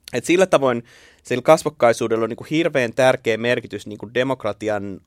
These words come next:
ankkurina Dewille. Hän ajattelee, että demokratia, niinku, että se, sen tärkein tukijalka on ihmisten kasvokkaiset suhteet naapurustossa, työpaikoilla, koulussa, perheissä, ystävyyspiireissä ja niin edelleen. Mutta toki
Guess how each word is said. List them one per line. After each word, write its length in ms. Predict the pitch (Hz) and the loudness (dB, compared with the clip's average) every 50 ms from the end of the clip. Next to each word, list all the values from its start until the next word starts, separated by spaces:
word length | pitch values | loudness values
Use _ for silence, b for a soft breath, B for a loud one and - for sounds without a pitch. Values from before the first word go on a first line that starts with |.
| _ | _
ankkurina 680 | - 131 139 131 120 - _ - 98 101 92 - - - - - _ _ _ _ _ _ _ 98 | -2 0 0 0 -2 -8 _ -14 -12 -10 -12 -10 -12 -16 -18 -18 _ _ _ _ _ _ _ -8
Dewille. 500 | 95 95 92 - - 50 50 - - - | -8 -6 -6 -6 -8 -10 -10 -10 -10 -8
Hän 120 | - 123 123 | -6 -2 0
ajattelee, 340 | 131 127 127 - - 113 113 | 2 0 0 0 0 0 0
että 160 | 117 135 139 | 2 2 0
demokratia, 480 | 135 131 120 - 117 110 - 120 123 | 0 0 -2 -2 -4 -4 -2 -2 -2
niinku, 380 | 127 143 156 151 175 165 - - _ - | -2 -4 -8 -12 -12 -14 -14 -16 _ -14
että 220 | - 147 - - | -14 -14 -10 -6
se, 180 | 185 170 - - _ _ _ _ | -6 -6 -6 -8 _ _ _ _
sen 380 | - - 180 175 160 160 160 156 - _ _ _ _ | -8 -6 -4 -4 -4 -4 -8 -10 -14 _ _ _ _
tärkein 640 | 196 190 185 175 - - 175 165 160 156 156 151 - - - - - - _ | 2 2 2 2 2 0 -2 0 0 0 -2 -6 -10 -14 -20 -20 -20 -20 _
tukijalka 600 | - 175 160 165 - 139 135 135 131 131 - 123 | -6 -6 -6 -4 -4 0 2 2 2 2 0 -2
on 380 | - 147 143 135 123 117 107 110 b b b b b b b b - | 0 2 2 2 2 0 -4 -8 b b b b b b b b -2
ihmisten 420 | - 147 147 139 127 - - 113 | 0 0 0 0 -2 -4 -6 0
kasvokkaiset 720 | - 127 127 127 - 113 - - 110 107 101 - 107 98 - - | 2 2 2 2 0 -6 -4 -2 -2 -2 0 -2 -6 -8 -8 -6
suhteet 480 | - 117 113 - - - 107 104 101 | -4 -4 -4 -4 -2 -2 0 0 0
naapurustossa, 640 | 110 113 110 104 - 101 98 98 92 - - - - 95 | -2 -2 -2 -2 -2 -2 -4 -4 -6 -8 -12 -14 -12 -6
työpaikoilla, 680 | - 104 101 95 - 95 92 92 - - 90 92 - - | -2 0 0 0 0 -2 -2 -2 -2 -4 -4 -4 -2 0
koulussa, 560 | 104 98 95 92 87 87 - - - 92 90 - - | 0 2 2 0 -2 -4 -8 -6 -6 -6 -6 -4 -4
perheissä, 680 | 101 92 90 92 - 92 90 80 - - - 90 90 92 b b b b b | -2 -2 -2 -4 -6 -8 -10 -10 -12 -10 -8 -6 -6 -6 b b b b b
ystävyyspiireissä 800 | 107 101 - - 90 90 - - - - - - 50 - - - | -8 -8 -8 -10 -12 -14 -16 -16 -14 -14 -12 -10 -10 -12 -12 -14
ja 40 | - | -16
niin 180 | - - - - | -14 -14 -16 -16
edelleen. 380 | - - - - - - - b b b b b b b b b b | -16 -18 -18 -16 -18 -18 -18 b b b b b b b b b b
Mutta 200 | 127 123 139 131 | -6 -4 -4 2
toki 500 | - 160 156 - - 180 165 107 - | 4 4 4 4 2 0 0 0 -2